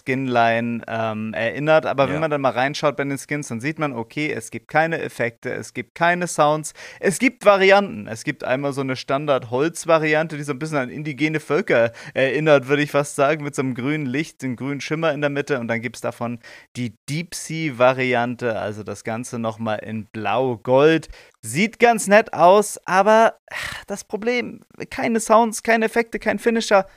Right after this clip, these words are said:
Speaker 1: Was sollen wir denn damit?
Speaker 2: Ich finde, es sieht sehr gut aus,
Speaker 1: Mhm.
Speaker 2: muss ich sagen. Also ich finde, es sieht hervorragend aus und umso trauriger bin ich, dass keine Sounds und Effekte da sind,
Speaker 1: Ja.
Speaker 2: weil das sieht clean aus, sehr gut und auch sowas,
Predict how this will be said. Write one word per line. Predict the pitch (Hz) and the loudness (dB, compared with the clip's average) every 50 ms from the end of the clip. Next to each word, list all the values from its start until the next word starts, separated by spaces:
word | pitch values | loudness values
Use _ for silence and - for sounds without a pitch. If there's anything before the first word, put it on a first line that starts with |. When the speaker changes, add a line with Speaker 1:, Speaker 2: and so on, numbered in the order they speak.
| _ _ - | _ _ -10
Speaker 1:
Was | 214 - | -2 0
sollen | 262 262 262 | 0 2 2
wir | 254 202 | 2 2
denn | 180 156 | 2 2
damit? | 139 123 117 113 107 104 - _ _ _ _ _ _ _ _ _ _ _ _ _ _ _ _ _ _ _ _ _ - | 2 0 0 0 -4 -6 -10 _ _ _ _ _ _ _ _ _ _ _ _ _ _ _ _ _ _ _ _ _ -6
Speaker 2:
Ich | 131 | 2
finde, | - 240 262 269 262 | 2 4 4 4 2
es | 190 - | 2 2
sieht | 160 135 101 | 0 -2 -2
sehr | 101 104 120 147 165 165 156 135 | -4 0 2 4 6 6 4 2
gut | 107 101 95 - - | -2 -6 -6 -4 -2
aus, | 85 87 87 85 90 131 170 202 285 | 2 2 4 2 2 2 0 0 -2
Speaker 1:
Mhm. | - | -2
Speaker 2:
muss | 101 95 | -4 -6
ich | 87 | -6
sagen. | 85 95 90 90 87 87 82 | -2 2 2 2 2 2 0
Also | - 98 104 | -2 -2 -2
ich | - - | 0 2
finde, | 175 175 170 143 | 2 2 4 2
es | 127 120 113 | 2 0 0
sieht | 113 113 - | -2 -4 -2
hervorragend | 117 113 98 - - 143 165 180 202 202 - 92 90 95 90 87 95 92 - - | -2 -4 -4 -2 2 4 6 6 6 6 4 2 4 4 4 2 -2 -6 -4 -2
aus | 101 101 107 135 - - - | 0 2 4 2 2 0 0
und | - 127 123 123 - | 0 0 0 0 -2
umso | 151 170 185 196 196 170 151 | -2 -2 0 -2 -2 -2 -2
trauriger | - - 143 139 160 175 170 139 123 120 107 | 0 4 4 6 6 6 4 4 4 4 4
bin | - 104 107 110 | 2 0 -2 -2
ich, | 123 135 170 - - - | -4 -6 -8 -10 -4 0
dass | 110 110 113 - - - - | 2 2 2 0 -4 -6 -4
keine | - 110 101 104 104 | -2 -2 -2 -2 -4
Sounds | - - 95 95 - | -4 -4 -6 -6 -8
und | 73 73 | -10 -12
Effekte | 90 - 87 85 - 82 | -8 -8 -8 -8 -10 -8
da | - 82 85 - - | -2 0 0 0 0
sind, | 82 78 120 | -4 -6 -4
Speaker 1:
Ja. | 151 185 190 | -2 0 2
Speaker 2:
weil | 104 104 101 101 98 95 92 90 - _ _ _ _ _ _ _ _ _ - | 2 2 2 2 0 0 -2 -4 -8 _ _ _ _ _ _ _ _ _ -4
das | 87 90 95 - - | -4 -4 -4 -6 -6
sieht | - 123 127 - | -6 -6 -6 -8
clean | - - 170 214 220 208 | -8 -6 -6 -4 -2 0
aus, | - 107 98 85 - - - - | 2 2 2 0 0 -4 -8 -2
sehr | 113 139 147 147 | 2 2 2 2
gut | 131 156 202 220 - - | 0 -2 -6 -6 -4 -4
und | 214 226 | -4 -2
auch | - 226 233 233 | 0 -2 -2 -2
sowas, | - 156 151 147 151 151 - - | 0 0 2 2 2 0 -4 -8